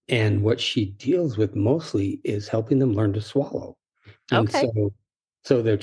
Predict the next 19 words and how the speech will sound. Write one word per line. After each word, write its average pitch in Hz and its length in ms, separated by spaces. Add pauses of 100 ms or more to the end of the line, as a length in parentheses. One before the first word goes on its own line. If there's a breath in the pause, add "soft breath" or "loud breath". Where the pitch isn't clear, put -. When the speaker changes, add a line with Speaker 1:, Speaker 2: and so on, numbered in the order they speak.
Speaker 1:
children 131 260
who 117 80
have 107 340
difficulties 110 800
in, 104 380 (120)
in 104 200
that 117 240
regard. 98 480 (460 soft breath)
And 107 560
that's, 113 440 (120)
that 135 300
was 117 220
her 113 160
whole 120 200
focus. 113 600
And 98 120
she 135 160
had 135 160
a 95 140